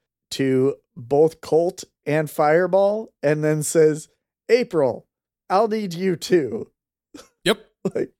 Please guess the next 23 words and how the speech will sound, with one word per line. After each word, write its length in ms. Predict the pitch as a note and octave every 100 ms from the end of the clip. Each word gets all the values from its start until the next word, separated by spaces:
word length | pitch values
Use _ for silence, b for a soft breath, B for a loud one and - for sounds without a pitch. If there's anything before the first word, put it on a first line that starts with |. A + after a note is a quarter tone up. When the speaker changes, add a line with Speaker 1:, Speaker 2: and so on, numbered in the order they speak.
| - -
Speaker 2:
And, 340 | D#3+ F3 F3+ -
and 340 | F3 A3+ E3+ D3+
girl. 440 | E3+ C#3 A2+ G2 -
<laughs> 40 | - - - _ _ B3 A3 - _ _ _ -
Speaker 1:
And, 260 | G#3 A#3 A#3+ G3+
and 360 | A3 A3+ G3
you. 540 | F3 F#3+ D#3+ A#2+ G2+ - -
You 220 | E3 B3+
can, 260 | - E3+ B2+
you 180 | D#3 G#3
can 220 | G#3 D#3+
come 280 | C#3 E3+ D3
too. 400 | - C#3+ A#2 A2 _ _ _
Don't 220 | F#3 F#3+ D#3+
worry 360 | D3 C3 B2+
about 300 | B2 B2+ A#2
it. 240 | - _ - _ _ _ -
Speaker 2:
Yep. 260 | D3 - _ _ -
And 500 | C#3 C#3 C3+ B2 - - D3
let 100 | F3+
me 100 | G#3+
tell 220 | A3 G#3+
you, 300 | A3 A3+ A3